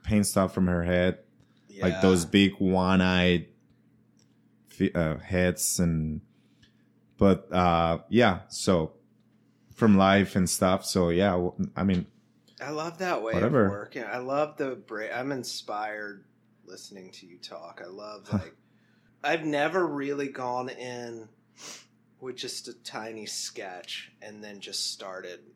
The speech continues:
Speaker 2: from that, you know? I'll always have models and reference and
Speaker 1: Yeah.
Speaker 2: stuff. I can't, I, feels
Speaker 1: <laughs>
Speaker 2: like leaving the shore or something, <laughs> you know?
Speaker 1: I,
Speaker 2: <laughs>
Speaker 1: I thought about it this way. If,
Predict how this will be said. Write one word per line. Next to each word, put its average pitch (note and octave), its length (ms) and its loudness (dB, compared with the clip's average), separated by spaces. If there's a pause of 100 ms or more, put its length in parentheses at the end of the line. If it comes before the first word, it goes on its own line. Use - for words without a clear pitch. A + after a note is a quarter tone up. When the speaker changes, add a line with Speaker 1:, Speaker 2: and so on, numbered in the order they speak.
(200)
Speaker 2:
from E2 280 -18
that, C2+ 420 -16
you G2 160 -20
know? F#2 320 -16
I'll G#2 160 -12
always F#2+ 480 -12
have D2 460 -18 (1800)
models G#2+ 680 -6
and G2 160 -18
reference F#2 640 -16
and G2 80 -2
Speaker 1:
Yeah. F2 240 2
Speaker 2:
stuff. - 360 -12
I G2+ 40 -20
can't, A2+ 300 -18 (160)
I, - 120 -20 (840)
feels A2 260 0
Speaker 1:
<laughs> - 0 -
Speaker 2:
like G#2 260 -6
leaving A#2 560 -10
the G2 80 -12
shore G2 520 -8
or - 60 -16
something, - 420 -12
<laughs> - 40 -20
you A#3 200 2
know? - 200 -2 (100)
Speaker 1:
I, A2 220 6 (200)
Speaker 2:
<laughs> - 80 -20
Speaker 1:
I G#2 260 2
thought A#2 280 6
about A2 300 8
it F#2 140 4
this G2+ 260 4
way. F2 400 4
If, - 520 0